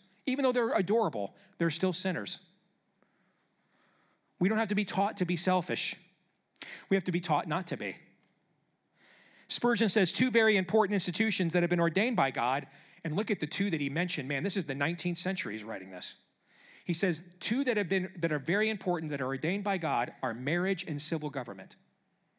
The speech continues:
Marriage and civil government. Huh. We have any conflicts between marriage and civil government in our day and age?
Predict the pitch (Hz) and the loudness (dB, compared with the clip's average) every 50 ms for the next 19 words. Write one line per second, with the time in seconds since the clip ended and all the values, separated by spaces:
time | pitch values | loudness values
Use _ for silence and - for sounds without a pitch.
0 | _ _ _ _ _ - - - - - 151 165 202 208 214 214 170 175 185 170 | _ _ _ _ _ -20 -20 -20 -10 -4 0 0 2 2 2 0 0 0 -4 -4
1 | - - 175 170 165 139 135 113 104 98 98 95 - - - _ _ _ _ _ | -4 -4 -2 -2 0 -2 -2 -4 -4 -8 -12 -12 -14 -20 -20 _ _ _ _ _
2 | _ _ _ _ _ _ _ _ _ _ _ _ _ _ _ _ _ _ _ _ | _ _ _ _ _ _ _ _ _ _ _ _ _ _ _ _ _ _ _ _
3 | _ _ _ - - 208 131 - - - _ _ _ _ _ _ _ _ _ _ | _ _ _ -2 0 0 0 -2 -6 -14 _ _ _ _ _ _ _ _ _ _
4 | _ _ _ _ _ _ _ _ _ _ - 311 311 294 202 - - 160 175 185 | _ _ _ _ _ _ _ _ _ _ -6 -4 -2 -2 -2 -2 0 0 0 -2
5 | 175 - 180 180 175 - 170 - - 175 165 147 143 151 156 151 151 147 147 139 | 0 -2 -4 -4 -2 -4 -4 -2 -2 -4 -4 -2 -2 -2 -2 -2 -2 -2 -4 -6
6 | 139 - - 165 147 147 135 151 147 143 151 156 135 120 123 143 156 151 156 160 | -6 -4 -4 -4 -4 -4 -4 -4 -4 -4 -4 -4 -6 -6 -6 -6 -6 -6 -6 -8
7 | 156 - - 151 160 147 143 156 156 160 151 - - - | -10 -10 -10 -8 -8 -8 -8 -8 -8 -10 -10 -12 -14 -18